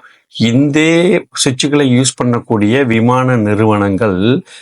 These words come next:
தன்னுடைய சுவிட்சோட ஃபங்க்ஷன் நல்லா இருக்கா என்னங்கிறத இன்ஸ்பெக்ஷன் பண்ணி பார்த்துக்கிடுங்க அப்படின்னு சொல்லி ஒரு அட்வைசரி வந்து அனுப்பிச்சிருக்காங்க. யார் அனுப்பிச்சிருக்கா அப்படின்னா,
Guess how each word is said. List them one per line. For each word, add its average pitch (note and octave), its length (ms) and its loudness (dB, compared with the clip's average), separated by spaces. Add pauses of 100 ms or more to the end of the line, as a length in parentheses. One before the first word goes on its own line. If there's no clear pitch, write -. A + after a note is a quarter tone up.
தன்னுடைய A#2 440 0
சுவிட்சோட C#3+ 680 -2
ஃபங்க்ஷன் A#2+ 360 -2
நல்லா A2 360 0
இருக்கா G#2+ 360 -2
என்னங்கிறத G#2 880 0 (420)
இன்ஸ்பெக்ஷன் C3+ 480 -2
பண்ணி A2 440 0
பார்த்துக்கிடுங்க G#2+ 560 -2 (300)
அப்படின்னு G2+ 240 -2
சொல்லி F#2 600 0
ஒரு C3+ 240 2
அட்வைசரி A#2+ 760 0
வந்து F#2+ 420 -2
அனுப்பிச்சிருக்காங்க. G#2+ 640 -4
யார் C3 420 0
அனுப்பிச்சிருக்கா A#2+ 560 -4
அப்படின்னா, G2+ 600 -2